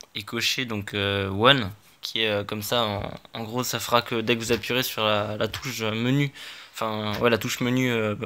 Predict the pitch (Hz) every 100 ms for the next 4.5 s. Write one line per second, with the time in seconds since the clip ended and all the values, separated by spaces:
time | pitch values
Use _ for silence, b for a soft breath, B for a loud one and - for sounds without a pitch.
0 | - 123 127 113 123 113 104 107 104 110
1 | - 127 - 104 104 107 110 107 110 104
2 | 143 143 127 - 135 117 104 101 104 -
3 | 143 127 110 107 104 117 113 101 123 -
4 | 117 107 104 104